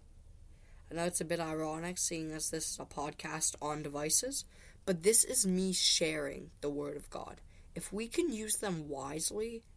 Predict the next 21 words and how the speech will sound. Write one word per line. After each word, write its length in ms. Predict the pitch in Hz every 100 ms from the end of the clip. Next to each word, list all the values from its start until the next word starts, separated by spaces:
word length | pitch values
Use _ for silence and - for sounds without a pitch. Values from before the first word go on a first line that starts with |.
| -
and 180 | 165 160
use 280 | 160 180 185
devices 640 | 196 180 143 160 - -
correctly, 840 | - - 147 127 - - 220 277 277 - - - - - - - - - 160
then 640 | 151 147 180 160 143 - -
that 300 | 147 156 165
is 100 | 165
a 120 | 147
great 400 | 151 143 156 160
use 560 | - 147 - - - -
of 140 | 147 147
what 220 | 147 143
God 240 | 143 147
has 160 | 143 -
given 260 | - -
us. 380 | - - - - - - - - - - - - - - - - - - - - - - - - - - - - - - - - - - - - - 185
Jumping 420 | 208 208 220 202
ahead 360 | 185 160 175 170
here, 460 | - 170 165 160 - - - - - - - - - - - -
back 420 | - 170 175 180
to 520 | - 190 170 165 156